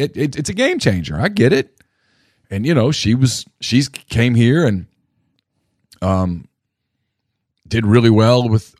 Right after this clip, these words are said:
socially with O H S, made a bunch of friends, has had a great year, is my understanding. And, um, you know, she decided she wanted to go to Ole Miss, and she'll start school there, I assume, in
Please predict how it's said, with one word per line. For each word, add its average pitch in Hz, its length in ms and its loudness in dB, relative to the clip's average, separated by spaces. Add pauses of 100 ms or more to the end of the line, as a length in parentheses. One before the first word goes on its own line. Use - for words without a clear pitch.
(720)
socially 123 520 0
with 113 160 0
O 113 160 2
H 113 160 0
S, 123 240 0
made 92 160 -4
a 104 60 -2
bunch 110 220 -2
of 120 80 -2
friends, 135 420 0
has 90 140 -8
had 95 120 -6
a 101 40 -6
great 107 260 0
year, 120 320 0
is 156 100 -10
my 104 120 0
understanding. 131 640 -2
And, 82 180 -12 (580)
um, 85 460 -8
you 110 100 -2
know, 101 140 2
she 95 220 -2
decided 101 420 -4
she - 120 -6
wanted 104 260 -4
to 98 40 -8
go 104 140 0
to 101 60 -2
Ole 104 180 0
Miss, 117 420 -2
and 85 120 -10
she'll 87 160 -6
start 101 280 -4
school 113 300 -2
there, 104 220 0
I 98 100 -2
assume, 107 360 0
in 101 260 -4